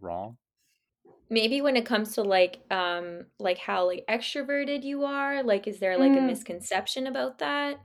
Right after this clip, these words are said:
Speaker 3: Oh, yes. Good one. I think you know me, Becky. That's why you brought that up.
Speaker 2: <laughs>
Speaker 3: Uh, yeah. Um, so I think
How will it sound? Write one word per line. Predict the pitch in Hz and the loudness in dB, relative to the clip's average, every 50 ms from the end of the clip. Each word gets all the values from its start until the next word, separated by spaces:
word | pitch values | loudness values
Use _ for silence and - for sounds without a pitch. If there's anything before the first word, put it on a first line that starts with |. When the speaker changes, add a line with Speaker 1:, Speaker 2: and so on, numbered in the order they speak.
| _ _ _ - - - - - _ - | _ _ _ -20 -20 -20 -20 -8 _ 4
Speaker 3:
Oh, | 226 233 233 226 202 185 180 170 - - - - | 6 6 6 6 4 2 0 -2 -6 -16 -6 -2
yes. | 190 180 196 208 202 180 - - - | 0 2 4 4 4 2 0 -6 -4
Good | - 196 190 208 | -2 0 0 0
one. | 185 185 175 170 160 160 151 | 0 0 2 2 2 2 0
I | - | -2
think | - - 185 185 - | -4 -6 -8 -8 -6
you | 208 185 | -6 -4
know | 180 175 170 170 | -2 -2 -2 -2
me, | 175 175 170 | -2 -6 -4
Becky. | 170 156 151 160 - - 160 160 | -2 -2 -4 -4 -6 -10 -10 -8
That's | 160 156 170 - - | -8 -8 -8 -10 -10
why | - - - | -10 -10 -8
you | - - - | -8 -10 -8
brought | - 160 160 - | -8 -8 -8 -8
that | - - - | -10 -10 -8
up. | 165 - - | -8 -8 -8
Speaker 2:
<laughs> | - - - 202 - - 226 214 214 | -8 -8 -8 -10 -6 -4 -4 0 4
Speaker 3:
Uh, | 233 226 226 226 226 - - 240 233 | 8 10 10 10 10 8 6 4 4
yeah. | 247 254 294 330 359 359 330 294 254 240 214 - - 220 226 226 226 220 220 220 214 | 6 6 8 8 8 8 8 8 6 6 4 4 4 6 8 10 10 10 10 8 6
Um, | 214 208 208 - - - - - 226 226 | 4 0 -2 -4 -4 -4 -2 -4 -4 -4
so | - - 233 226 220 | 2 6 8 8 10
I | - 214 226 | 8 6 4
think | - - 262 277 285 277 | 2 2 6 6 6 6